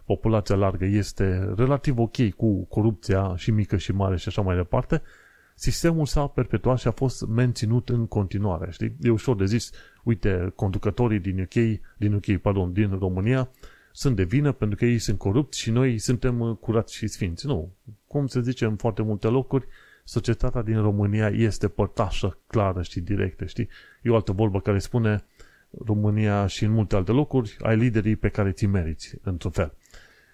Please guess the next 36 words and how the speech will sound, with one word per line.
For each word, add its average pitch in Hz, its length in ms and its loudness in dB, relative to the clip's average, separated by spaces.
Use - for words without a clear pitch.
Și - 420 -2
cartea 156 280 0
asta 151 160 0
chiar 151 160 2
vorbește. 143 460 0
Băi, 139 260 0
nu 123 140 2
se - 120 -6
poate 117 260 0
ajunge 98 260 0
în 90 60 0
starea 92 300 0
aia 87 100 0
de 85 160 -2
urgență 92 480 -2
decât 107 340 -2
dacă 110 260 -2
și 110 180 -4
mulțimea 107 440 -2
o 95 120 0
cere. 92 520 -2
<laughs> 120 140 0
Și - 340 2
la 101 140 4
fel 113 160 2
au 104 60 4
fost - 340 -2
alte 101 220 0
situații 101 440 -2
și - 140 -8
cu, 98 360 -2
uh, 90 220 -8
apariția 104 480 0
nazismului 104 760 2
în, 101 380 -2
uh, 95 240 0